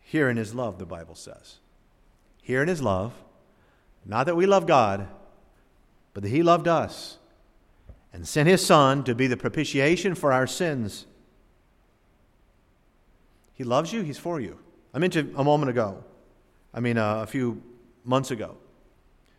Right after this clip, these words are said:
in one of the messages we preached here about George Matheson, Scottish preacher, seventeenth century, eighteen sixty-one, fell hopelessly in love with a girl.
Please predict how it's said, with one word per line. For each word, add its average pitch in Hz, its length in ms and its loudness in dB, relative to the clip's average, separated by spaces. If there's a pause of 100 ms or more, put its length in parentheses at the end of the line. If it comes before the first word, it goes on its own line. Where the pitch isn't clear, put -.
(600)
in 127 120 -6
one 139 140 0
of 131 60 0
the 123 60 -4
messages 123 460 -4
we 120 120 -6
preached 156 300 -6
here 117 100 -2
about 110 240 -4
George 110 260 -6
Matheson, 117 560 -4 (1000)
Scottish 139 440 4
preacher, 147 340 2
seventeenth 131 460 -2
century, 135 400 -4
eighteen 113 260 -6
sixty-one, 127 680 -4
fell 110 180 -6
hopelessly 123 520 -6
in 117 100 -6
love 120 160 -4
with 120 100 -8
a 117 40 -8
girl. 120 420 -6